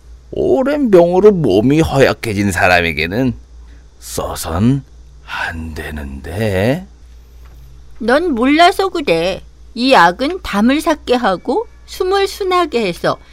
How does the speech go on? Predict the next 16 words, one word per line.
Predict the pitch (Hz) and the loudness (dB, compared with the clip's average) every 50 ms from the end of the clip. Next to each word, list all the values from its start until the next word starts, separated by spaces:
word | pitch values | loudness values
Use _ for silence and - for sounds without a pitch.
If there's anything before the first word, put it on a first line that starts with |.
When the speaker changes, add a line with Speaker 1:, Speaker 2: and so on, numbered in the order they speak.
| - - - - | -20 -20 -18 -6
Speaker 2:
뱃속에 | - 208 208 - - - 220 208 185 214 220 - - | -4 -4 -4 -4 -4 -4 -2 2 2 2 2 2 0
엉키고 | - 156 175 190 - - 254 220 226 226 | -2 -2 -4 -6 -6 -8 -4 -2 0 0
막힌 | 214 - - - - - - 240 226 240 | 0 -2 -4 -6 -8 -10 -8 -6 -6 -6
한혈을 | 269 277 - - - 349 339 320 269 214 190 170 208 254 302 | -6 -8 -10 -8 -6 -4 -2 -2 -2 -4 -2 -4 -4 -6 -6
제거해 | - - 214 214 214 247 262 302 320 320 | -4 -4 -4 -2 0 0 0 0 0 -4
주는 | 311 - 339 330 349 339 349 | -6 -8 -8 -6 -8 -6 -6
것이다. | 403 370 359 - - - - - - - - - - - - - - - - - - - - - - | -6 -6 -6 -6 -10 -10 -8 -8 -8 -8 -12 -16 -20 -20 -20 -20 -20 -20 -20 -20 -20 -20 -20 -12 -2
암튼 | - 262 311 339 - - 381 359 349 330 | 0 0 0 0 0 0 0 0 2 2
넌 | 330 330 339 | 0 0 0
상관 | - 359 359 339 330 320 311 302 | -2 -2 -2 2 2 4 4 4
말고 | 294 277 277 269 269 262 262 | 4 4 2 2 2 0 0
가서 | 254 254 220 226 220 - 277 320 311 302 - - - - - - | 2 2 2 2 2 4 6 6 6 4 0 -8 -20 -20 -20 -16
파두를 | - - - 349 349 349 330 302 269 302 320 | -8 0 0 0 0 0 -4 -6 -4 -4 -4
한 | 339 - 359 370 339 | -4 -4 -4 -2 -2
양만 | 302 240 220 208 196 196 214 240 | 0 -2 -2 -2 -2 -2 -2 -2
달아 | 262 247 175 165 160 165 196 220 | -2 -2 -2 0 0 0 0 0